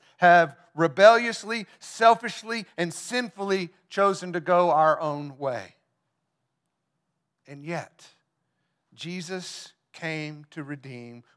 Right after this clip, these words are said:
what sin has destroyed. And the author explains how when he said he gave his life as a purification for sins. First John chapter one, verse six says,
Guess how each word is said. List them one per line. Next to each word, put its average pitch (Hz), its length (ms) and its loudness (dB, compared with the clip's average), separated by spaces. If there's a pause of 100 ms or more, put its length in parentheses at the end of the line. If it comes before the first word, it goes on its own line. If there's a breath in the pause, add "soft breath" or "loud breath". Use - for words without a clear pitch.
what 127 180 -14
sin 131 540 -18
has 123 180 -14
destroyed. 110 640 -18 (180 soft breath)
And 143 140 -12
the 139 120 -10
author 151 360 -4
explains 143 580 -14
how 110 380 -8
when 127 120 -20
he 131 100 -20
said 139 300 -10
he 160 160 -14
gave 143 520 -6 (240 soft breath)
his 143 220 -8
life 139 380 -2 (240)
as 131 160 -14
a 139 100 -10
purification 127 960 -14 (480)
for 110 100 -20
sins. - 680 -20 (1300)
First 131 200 -14
John 143 240 -4
chapter 156 320 -4
one, 139 400 -8
verse 143 240 -8
six 165 380 -10
says, 156 520 -4